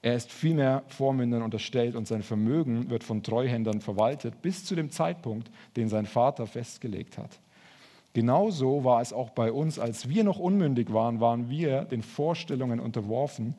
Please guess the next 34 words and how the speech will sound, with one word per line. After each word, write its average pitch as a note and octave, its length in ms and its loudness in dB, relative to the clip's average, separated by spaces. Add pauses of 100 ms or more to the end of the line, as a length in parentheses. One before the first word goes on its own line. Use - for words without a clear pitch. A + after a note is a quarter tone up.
(320)
die A#2+ 180 0
in D3+ 140 2
dieser C#3 320 0 (240)
Welt C3 320 0
herrschen, B2+ 580 -2 (300)
und A#2+ 140 0
wir A#2 100 2
waren A2+ 240 2
ihre G#2+ 160 -8
Sklaven. - 500 -8 (1200)
Doch A2+ 140 -2
als A#2 200 2
die A#2+ 100 -4
Zeit D3 280 2
dafür C#3 200 -4
gekommen B2 440 -2
war, G2+ 160 2
sandte C3 460 -2
Gott B2+ 180 -4
seinen A2+ 280 -2
Sohn. G2+ 360 -6 (120)
Er G2+ 240 -4
wurde D3 240 2
als A2+ 180 -4
Mensch A#2 320 -2
von A2 140 -6
einer G#2 140 -4
Frau A2+ 280 -4
geboren A2 380 -2
und F#2+ 120 -8
war G2 120 -6
dem G2 120 -6
Gesetz A2+ 360 -6
unterstellt. G2 580 -10